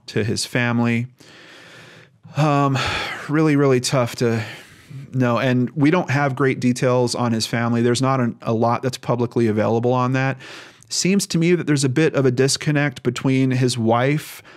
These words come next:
and his children. I don't know if this is a second wife or a third wife, a, a later marriage from when his kids were born, but there does seem to be some type of disconnect between, uh, the kids and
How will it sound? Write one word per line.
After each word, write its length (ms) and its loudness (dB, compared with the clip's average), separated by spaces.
and 360 0
his 300 -2
children. 760 0
I 80 0
don't 220 0
know 300 2
if 220 -4
this 300 0
is 440 2
a 360 -2
second 440 -2
wife 400 0
or 80 0
a 60 -2
third 280 2
wife, 480 0
a, 180 0
a 120 0
later 380 4
marriage 600 0
from 320 -2
when 280 0
his 240 -2
kids 260 -2
were 100 2
born, 340 0
but 120 -2
there 120 2
does 280 0
seem 260 0
to 60 -6
be 140 0
some 220 -2
type 180 -2
of 120 -2
disconnect 600 -2
between, 540 -2
uh, 360 0
the 180 -2
kids 560 0
and 440 -2